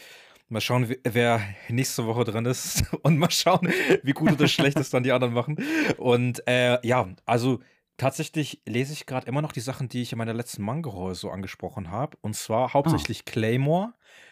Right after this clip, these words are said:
Speaker 1: und, äh, Mars. Und ich wollte euch mal fragen, weil ich hab mit euch ja noch gar nicht drüber gesprochen. Kennt ihr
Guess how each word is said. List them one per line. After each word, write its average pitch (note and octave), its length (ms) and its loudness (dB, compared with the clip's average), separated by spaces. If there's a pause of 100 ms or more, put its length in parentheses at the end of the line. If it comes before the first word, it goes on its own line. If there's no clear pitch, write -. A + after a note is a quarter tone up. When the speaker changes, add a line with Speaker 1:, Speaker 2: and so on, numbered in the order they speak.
(140)
Speaker 1:
und, D3 720 4
äh, C3 240 6
Mars. C3+ 580 0 (460)
Und B2 240 -2
ich - 300 0
wollte C3 340 2
euch F3 160 2
mal F3 80 4
fragen, A#2 340 0
weil A#2+ 300 4 (280)
ich - 160 -8
hab B2 120 -2
mit B2 120 -2
euch C3+ 180 0
ja B2+ 100 2
noch A#2 80 0
gar C3 100 0
nicht C3 100 0
drüber A#2+ 140 0
gesprochen. C#3 380 0 (420)
Kennt F3 480 2
ihr G3 340 4